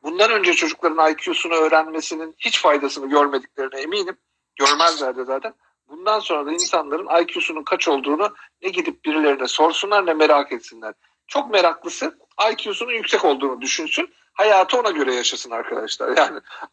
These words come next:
I Q'nuz yüksek zannetmekte hiçbir sakınca yok. Ama yüksek olduğunu bilip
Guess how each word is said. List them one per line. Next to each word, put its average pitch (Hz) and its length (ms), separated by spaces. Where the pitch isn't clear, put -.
I 185 60
Q'nuz 190 420
yüksek 180 500
zannetmekte 170 840
hiçbir - 280
sakınca - 480
yok. - 360
Ama 180 180
yüksek 175 380
olduğunu 165 440
bilip 160 340